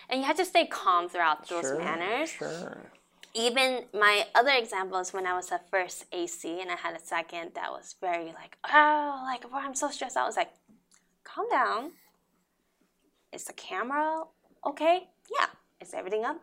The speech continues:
Speaker 1: Okay." There's no need to panic, 'cause the moment you panic,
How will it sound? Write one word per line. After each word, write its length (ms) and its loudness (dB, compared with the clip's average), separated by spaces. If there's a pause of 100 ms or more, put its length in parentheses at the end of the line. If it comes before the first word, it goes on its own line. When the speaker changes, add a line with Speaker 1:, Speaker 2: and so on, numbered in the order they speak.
Speaker 1:
Okay." 320 -2 (1040)
There's 220 2
no 180 0
need 220 -2
to 60 -12
panic, 380 -6
'cause 160 -12
the 100 -6
moment 340 -2
you 80 -8
panic, 480 -6